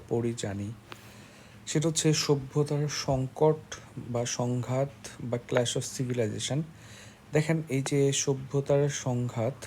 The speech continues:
বা clash of civilization তত্ত্বটা হচ্ছে আমাদের খুব ভালো করে পড়া লাগবে। এ-,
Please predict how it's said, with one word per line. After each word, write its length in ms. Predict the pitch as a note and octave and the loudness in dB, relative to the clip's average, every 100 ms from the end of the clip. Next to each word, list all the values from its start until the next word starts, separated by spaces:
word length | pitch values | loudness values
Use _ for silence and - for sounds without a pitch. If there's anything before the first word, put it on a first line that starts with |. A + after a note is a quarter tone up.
| - | -4
বা 120 | A#2+ A2+ | -4 -2
clash 220 | B2+ A#2 | 0 2
of 120 | - C#3 - | 0 -2 -4
civilization 640 | B2+ B2+ A#2+ A#2+ B2+ C3 B2+ - | -4 0 0 0 -2 -4 -4 -2
তত্ত্বটা 500 | A#2+ A2+ A#2+ A#2+ A#2 | -4 -2 -4 0 0
হচ্ছে 320 | A#2+ A#2 - | -2 -6 -4
আমাদের 220 | A#2+ A2+ | -2 -2
খুব 160 | B2 B2+ - | -4 -6 0
ভালো 160 | B2 | 0
করে 200 | B2 B2+ - | 0 -4 -4
পড়া 180 | G#2 G2+ | -2 -2
লাগবে। 300 | F#2 A2 D#3+ - - - - - - - - - | -4 -4 -4 -6 -18 -20 -20 -20 -20 -20 -20 -12
এ-, 140 | G2+ | -8